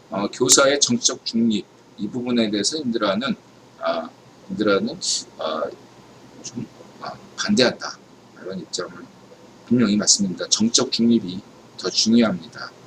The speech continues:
네, 공무원의 정치적 중립, 네,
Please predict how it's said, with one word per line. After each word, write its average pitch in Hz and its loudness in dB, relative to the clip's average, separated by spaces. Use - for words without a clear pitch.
네, 180 -4
공무원의 127 8
정치적 110 -2
중립, 85 -10
네, - -12